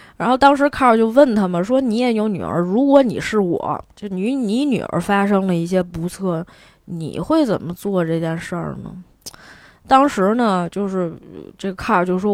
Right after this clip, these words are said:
：“我真的，我生气，我就想杀了他们。”呃，这个当时呢就没说话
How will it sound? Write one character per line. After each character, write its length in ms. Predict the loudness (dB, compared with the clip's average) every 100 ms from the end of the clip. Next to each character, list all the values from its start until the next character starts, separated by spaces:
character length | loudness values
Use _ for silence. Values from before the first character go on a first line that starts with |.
| -2
：“我 140 | -6
真 240 | -2 0 2
的， 140 | 0
我 160 | 0 -4
生 280 | -2 -4 -4
气， 240 | -4 -4
我 280 | -4 -2 -2
就 120 | -4
想 220 | -4 -6
杀 280 | -6 -6 -4
了 100 | -6
他 100 | -10
们。” 140 | -12 -16 -20 -20 -20 -20 -20 -20 -20 -18
呃， 160 | -14 -4
这 200 | 4 6
个 100 | 6
当 240 | 6 4 4
时 160 | 2
呢 140 | 2 2
就 280 | 2 0 -4
没 320 | -4 -2 0
说 240 | 2 4 2
话 500 | 0 0 0 -2